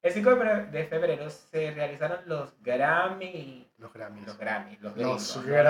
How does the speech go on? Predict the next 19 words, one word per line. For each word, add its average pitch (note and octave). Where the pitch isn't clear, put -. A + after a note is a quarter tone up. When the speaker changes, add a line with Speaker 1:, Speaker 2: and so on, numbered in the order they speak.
Speaker 1:
los E3
Latin E3+
Grammy. -
Los A#2+
Grammy, C#3
Grammy, E3+
Speaker 2:
Grammy. -
Speaker 1:
Gros. -
Bien, D#3
los D#3+
premios G3
Grammy G3
en D3+
el D3
Estadio D#3
Crypto D3+
Arena C#3
de D#3+
Los B2